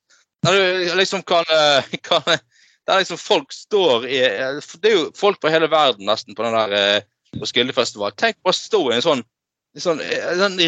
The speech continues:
ring rundt, eh, en gigantisk sånn pissering, og, og bare, det, altså,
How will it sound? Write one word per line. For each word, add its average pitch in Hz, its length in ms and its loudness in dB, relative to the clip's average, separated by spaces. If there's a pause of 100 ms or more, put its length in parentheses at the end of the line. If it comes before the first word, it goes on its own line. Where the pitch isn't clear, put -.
ring 175 320 0 (260)
rundt, 143 400 -2
eh, 123 380 0
en - 100 -14
gigantisk 156 640 -4
sånn 135 160 -4
pissering, 120 720 -2
og, 123 300 -6
og 123 100 -8
bare, 143 240 2 (320)
det, 156 160 -8
altså, 170 240 0